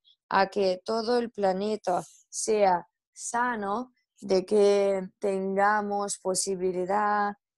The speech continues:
de viajar, de que todo salga bien, así en este panorama y con el mecanismo como un reloj y que todo funcione como, como funciona un reloj de buena calidad.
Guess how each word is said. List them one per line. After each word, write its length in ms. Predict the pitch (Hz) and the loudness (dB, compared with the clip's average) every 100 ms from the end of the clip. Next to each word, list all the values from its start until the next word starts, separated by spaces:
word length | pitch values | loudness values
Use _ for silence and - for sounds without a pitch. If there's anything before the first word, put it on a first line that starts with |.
| _ | _
de 280 | 180 202 208 | -2 0 2
viajar, 800 | 196 185 180 226 240 220 214 | 0 -2 -2 -2 0 0 0
de 120 | 190 185 | -2 -4
que 120 | 180 | -4
todo 280 | 190 196 202 | -4 -2 -2
salga 460 | - 208 196 190 | 0 0 2 0
bien, 640 | 180 185 233 214 185 190 220 _ _ _ | 0 -2 -4 -2 -4 -6 -8 _ _ _
así 720 | 185 185 - 233 226 208 202 | -4 -2 -4 -2 0 0 2
en 160 | 190 196 | 2 0
este 300 | 202 - 202 | -4 -2 0
panorama 760 | 190 180 180 202 220 196 196 | 2 2 4 4 4 -2 -8
y 80 | 202 | -10
con 200 | - 185 | -12 -14
el 120 | 180 | -14
mecanismo 1000 | 180 185 175 180 214 247 220 208 190 196 - - _ | -12 -12 -10 -6 -4 -4 -4 -2 -2 -2 -6 -20 _
como 260 | 190 190 | 0 2
un 80 | 190 | 2
reloj 600 | 185 180 185 226 220 202 - | 4 4 4 4 2 0 -2
y 120 | 180 | -14
que 140 | - 185 | -8 -6
todo 240 | 202 214 | -4 -6
funcione 760 | - 180 180 - 208 202 202 208 | -10 -14 -12 -2 0 0 -2 -2
como, 600 | - 185 180 175 175 175 - _ _ | -2 -2 -2 -4 -2 -4 -8 _ _
como 280 | - 185 | -4 -4
funciona 760 | 185 190 180 190 190 202 202 190 | -2 -4 -6 -4 -4 0 2 2
un 200 | 185 180 | 0 -2
reloj 380 | 175 175 170 170 - | -2 -2 -2 -6 -6
de 120 | 180 | -4
buena 280 | 175 175 175 | -4 -4 -6
calidad. 500 | - 165 165 170 170 | -4 -4 -2 -4 -6